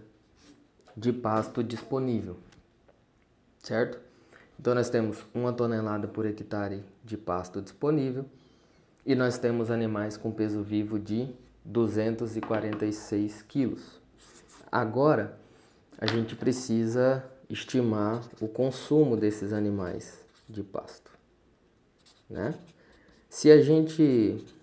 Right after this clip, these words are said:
é, fizer um cálculo aqui, considerando que esses animais vão consumir, é, dois por cento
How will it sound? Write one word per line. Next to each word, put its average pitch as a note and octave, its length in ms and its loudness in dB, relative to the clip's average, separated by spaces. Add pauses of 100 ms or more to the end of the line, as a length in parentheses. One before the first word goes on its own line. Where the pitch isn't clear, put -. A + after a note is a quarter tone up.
(160)
é, G#2 280 2
fizer A2 520 4
um G#2+ 180 0
cálculo G2 640 0
aqui, G2+ 320 -6 (640)
considerando C3 720 2
que C3+ 120 -2
esses B2 260 -4
animais A2 720 -2
vão G#2+ 240 0
consumir, A2 640 0 (520)
é, G2 220 -2
dois C3+ 280 6
por A#2+ 200 0
cento - 480 0